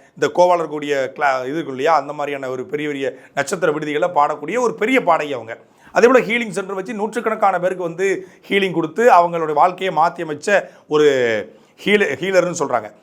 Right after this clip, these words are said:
அவங்கள ஐடென்டிஃபை பண்ணி இவர் நண்பர்கள் மூலியமாக அங்க போயிருக்காரு. அதுல அவருக்கு ஒரு பெரிய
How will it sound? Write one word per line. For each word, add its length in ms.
அவங்கள 640
ஐடென்டிஃபை 320
பண்ணி 520
இவர் 160
நண்பர்கள் 380
மூலியமாக 440
அங்க 200
போயிருக்காரு. 500
அதுல 400
அவருக்கு 220
ஒரு 100
பெரிய 540